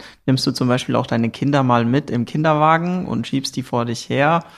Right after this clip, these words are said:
Oder, ähm, fahren sie auch mal nebenher, um dich anzutreiben? Wie läuft es so im <laughs> Trainingsalltag bei dir ab?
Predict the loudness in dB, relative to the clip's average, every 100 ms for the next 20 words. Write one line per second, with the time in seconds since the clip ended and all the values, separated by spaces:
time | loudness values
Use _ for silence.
0 | -20 -20 -20 -8 0 2 2 0 -2 0
1 | 0 0 -2 0 0 2 0 0 0 0
2 | 0 0 2 2 0 0 0 -2 -2 -2
3 | 2 2 4 2 2 2 2 0 2 2
4 | 2 0 0 2 2 4 4 4 2 2
5 | 2 4 4 4 0 -12